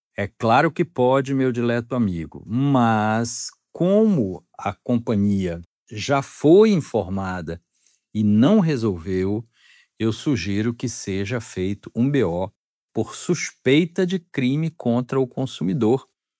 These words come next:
e solicitada na polícia uma perícia pra averiguar esse aumento repentino da conta. Muita coisa pode ter acontecido.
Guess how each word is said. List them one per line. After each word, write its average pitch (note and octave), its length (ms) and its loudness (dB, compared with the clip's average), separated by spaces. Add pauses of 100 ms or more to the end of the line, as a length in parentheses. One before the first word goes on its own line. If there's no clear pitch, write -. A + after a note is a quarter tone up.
(180)
e E3 100 2
solicitada D3+ 800 0
na A#2+ 100 0
polícia A2+ 540 -4
uma A#2 280 -2 (160)
perícia E3 760 4 (560)
pra A#2 180 4
averiguar A2+ 720 -2 (360)
esse A2 320 -4
aumento A2 800 2 (280)
repentino C3 1040 0
da D3+ 140 -2
conta. - 320 -10
Muita F#3 300 4
coisa F3 260 0
pode D#3+ 320 -2
ter D3+ 220 -2
acontecido. - 640 -8